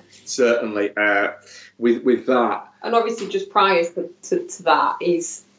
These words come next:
Speaker 2: he's asking Liam Neeson how he is and, like, "Wh-, what were you doing that night?" and blah, blah, blah, and trying to get him to open up. And he's, it, <sighs>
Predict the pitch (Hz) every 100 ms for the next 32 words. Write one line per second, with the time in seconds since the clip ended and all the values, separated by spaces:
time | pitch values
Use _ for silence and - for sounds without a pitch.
0 | _ _ _ _ _ - 185 175 175 185
1 | 170 165 165 170 170 165 156 160 170 160
2 | 160 156 151 156 151 143 - - - 175
3 | 160 160 156 156 156 151 151 - _ 156
4 | 151 - 156 151 151 - - 156 165 165
5 | 156 - 156 165 156 - - 165 160 180
6 | 170 - 156 156 - _ _ _ _ _
7 | _ _ _ _ _ _ _ _ _ -
8 | 453 440 - - -